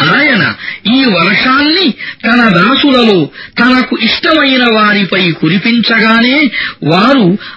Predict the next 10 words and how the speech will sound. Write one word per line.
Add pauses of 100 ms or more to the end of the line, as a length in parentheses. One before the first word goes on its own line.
(140)
ఆనందంతో
పొంగిపోతారు. (800)
వాస్తవానికి (280)
దాని
అవతరణకు
పూర్వం (380)
వారు (320)
నిరాశకు
లోనై (100)
ఉండేవారు.